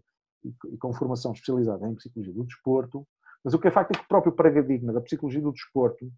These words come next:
está muito ligada à cogni-, à, à, à, ao paradigma cognitivo, à abordagem cognitivo-comportamental, está muito ligada a isso.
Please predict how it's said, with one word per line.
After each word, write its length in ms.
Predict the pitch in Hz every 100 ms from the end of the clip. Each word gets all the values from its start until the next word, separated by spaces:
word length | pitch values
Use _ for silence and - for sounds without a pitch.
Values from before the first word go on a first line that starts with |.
| _ _
está 180 | 151 156
muito 280 | 190 -
ligada 680 | 170 147 151 160 156 160 165 _ _ _
à 120 | 147
cogni-, 380 | 147 160 156 175 -
à, 80 |
à, 280 | 151 160 147
à, 400 | 151 147 139 147
ao 120 | 143
paradigma 340 | 123 147 160 160
cognitivo, 480 | 160 147 165 156 139
à 40 |
abordagem 380 | 135 139 143 151
cognitivo-comportamental, 1040 | 151 151 143 147 156 160 - 151 156 127
está 160 | 123 135
muito 280 | 165 196
ligada 340 | 139 120 104 87
a 40 |
isso. 300 | 78 _ _